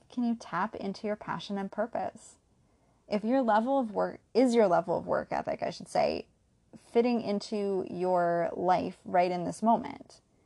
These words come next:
Or do you need to shift and reevaluate your priorities? You know, do you feel like you're hurtling high speed towards a burnout, or is what you're doing something that you could keep doing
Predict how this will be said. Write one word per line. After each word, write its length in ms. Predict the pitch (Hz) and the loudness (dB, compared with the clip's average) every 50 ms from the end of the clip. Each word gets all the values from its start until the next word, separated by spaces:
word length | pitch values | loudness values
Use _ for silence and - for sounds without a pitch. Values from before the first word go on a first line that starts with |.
| _ _ _ _ _ _ _ _ _ _ _ _ _ _ | _ _ _ _ _ _ _ _ _ _ _ _ _ _
Or 280 | - - 190 190 208 240 | -4 0 2 2 2 2
do 160 | 233 233 247 | 0 0 -2
you 80 | 254 254 | -2 0
need 160 | 262 269 262 | 0 0 0
to 80 | - 285 | 0 -4
shift 460 | 269 - - - 220 233 - _ - - | -6 -6 -4 -4 -4 -4 -4 _ -14 -8
and 160 | - 214 214 | -6 -4 -4
reevaluate 680 | 196 208 214 214 208 208 175 165 185 196 196 208 196 190 | -2 -2 -2 -2 -2 0 0 0 0 0 0 -2 -2 -2
your 120 | - 202 | -4 -6
priorities? 920 | 208 - - 202 196 220 240 214 - - - - - - - - - - - | -6 -6 -4 -2 -2 0 0 0 -2 -4 -8 -14 -16 -18 -20 -20 -20 -14 -10
You 120 | 202 196 | -8 -6
know, 120 | 175 170 170 | -4 -4 -6
do 140 | 175 180 185 | -4 -4 -4
you 160 | 202 226 240 | -2 -2 -2
feel 300 | 226 - 226 214 220 214 | -2 -2 0 2 4 4
like 200 | 202 196 196 - | 4 2 2 0
you're 120 | 185 180 | -2 -4
hurtling 840 | 185 - - 190 185 190 196 190 190 185 185 185 180 180 180 175 - _ _ _ _ _ _ _ _ _ _ _ _ _ _ _ _ - - | -4 -4 -4 -2 -2 0 0 0 0 -2 -4 -4 -4 -6 -6 -8 -10 _ _ _ _ _ _ _ _ _ _ _ _ _ _ _ _ -12 -6
high 200 | - 190 - 190 | -4 -2 -2 -2
speed 500 | 196 - - - - 185 180 180 180 180 | -4 -6 -10 -8 -6 -4 -2 -2 -2 -2
towards 300 | - - 180 175 175 - | -2 0 0 0 0 -2
a 40 | 180 | -2
burnout, 580 | 165 - 196 269 285 240 180 180 180 185 185 - | 0 2 2 2 4 2 4 6 4 4 4 0
or 280 | - - 196 214 220 220 | -2 0 0 2 2 2
is 180 | 220 220 202 | 2 0 -2
what 260 | 202 185 190 190 - - | -2 -2 -2 -2 -2 -4
you're 120 | 196 190 | -4 -4
doing 460 | 170 - 175 180 180 175 175 175 175 | -4 -4 -2 -2 -2 -2 -2 -4 -6
something 400 | 175 - - 170 165 - 180 180 175 | -8 -6 -6 -8 -6 -6 -8 -8 -8
that 120 | 170 - | -8 -8
you 120 | - 170 | -8 -8
could 220 | 170 - - - - | -8 -8 -10 -12 -12
keep 360 | - - - 220 214 220 - | -14 -12 -8 -6 -6 -6 -6
doing 540 | - - 156 151 143 - - - - - 226 | -6 -6 -4 -4 -4 -4 -6 -8 -10 -12 -14